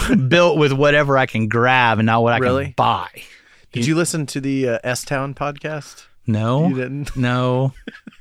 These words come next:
Speaker 1: I'm
Speaker 2: Okay,
Speaker 1: sorry.
Speaker 2: we'll have to,
Speaker 1: I
Speaker 2: we'll have
Speaker 1: will.
Speaker 2: to show it to you. But it, they did that with a couple school buses.
Speaker 1: Yep.
Speaker 2: Like, put some school buses together and built, like, a tree house connected to a school bus, connected to, uh, you
Speaker 1: We
Speaker 2: know, whatever they could get their hands on.
Speaker 1: I stacked an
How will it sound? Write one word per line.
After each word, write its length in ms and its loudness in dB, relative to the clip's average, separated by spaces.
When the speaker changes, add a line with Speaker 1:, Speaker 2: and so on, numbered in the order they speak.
Speaker 1:
I'm 80 -4
Speaker 2:
Okay, 80 0
Speaker 1:
sorry. 360 -2
Speaker 2:
we'll 120 -2
have 120 -8
to, 160 -6
Speaker 1:
I 60 -4
Speaker 2:
we'll 140 -6
have 80 -2
Speaker 1:
will. 60 -4
Speaker 2:
to 80 -2
show 200 -2
it 120 -4
to 160 -6
you. 200 -2
But 160 -6
it, 200 -6
they 160 -2
did 140 -2
that 140 0
with 120 -4
a 20 -6
couple 240 -2
school 320 0
buses. 500 -6
Speaker 1:
Yep. 260 2
Speaker 2:
Like, 240 -4
put 160 -4
some 140 -10
school 260 -2
buses 320 -4
together 500 -2
and 200 -6
built, 180 -4
like, 180 -6
a 140 -12
tree 240 0
house 300 -2
connected 380 -4
to 100 0
a 40 -2
school 320 -4
bus, 360 -2
connected 400 -6
to, 300 -2
uh, 40 -4
you 100 -2
Speaker 1:
We 100 2
Speaker 2:
know, 200 -6
whatever 300 0
they 100 -2
could 160 -16
get 180 -12
their 120 -8
hands 300 -14
on. 80 0
Speaker 1:
I 40 2
stacked 480 -2
an 160 -2